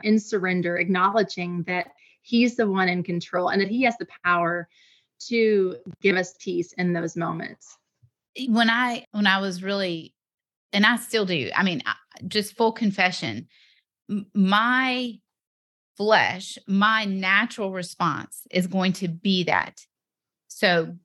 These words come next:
Speaker 2: this is the place where God has been working with me and growing me and showing me himself more and more over the last ten or fifteen years of my own motherhood. And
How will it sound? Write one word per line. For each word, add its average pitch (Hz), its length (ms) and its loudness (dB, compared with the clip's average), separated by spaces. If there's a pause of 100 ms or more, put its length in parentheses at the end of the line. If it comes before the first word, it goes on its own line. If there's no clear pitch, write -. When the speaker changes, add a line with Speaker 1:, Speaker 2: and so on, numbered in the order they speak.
(100)
Speaker 2:
this 254 260 0
is 220 140 -2
the 185 120 0
place 196 560 -2
where 185 120 -6
God 196 580 0 (380)
has 196 200 0
been 196 220 -4
working 226 560 0
with 190 220 -4
me 180 440 -6
and 185 180 2
growing 214 760 2
me 175 480 -6
and 190 180 0
showing 226 560 2
me 175 160 -4
himself 170 520 -6
more 175 200 0
and 165 200 0
more 170 360 0
over 165 180 -2
the 160 80 -4
last 156 260 -4
ten 175 160 0
or 156 60 -2
fifteen 160 360 -4
years 151 200 0
of 160 60 -8
my 147 220 2
own 160 80 -4
motherhood. 190 580 0 (760)
And 196 280 2